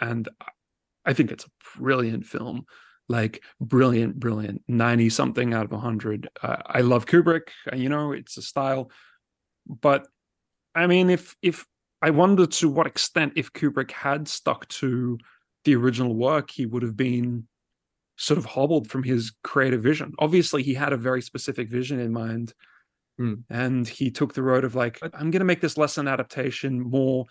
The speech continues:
Speaker 1: my own thing, using the book as a
Speaker 3: Mm.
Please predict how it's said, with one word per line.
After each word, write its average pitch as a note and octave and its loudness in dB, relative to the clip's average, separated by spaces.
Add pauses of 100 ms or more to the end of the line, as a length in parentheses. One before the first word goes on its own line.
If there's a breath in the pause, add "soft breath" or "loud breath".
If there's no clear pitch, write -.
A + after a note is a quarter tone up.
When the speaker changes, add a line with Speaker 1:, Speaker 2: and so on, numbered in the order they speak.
(140)
Speaker 1:
my C3 2
own B2 0
thing, B2 -4 (200)
using B2 0 (260)
the C#3 -6
book A#2+ -4
as A#2+ -6
a B2 -8
Speaker 3:
Mm. B2 -4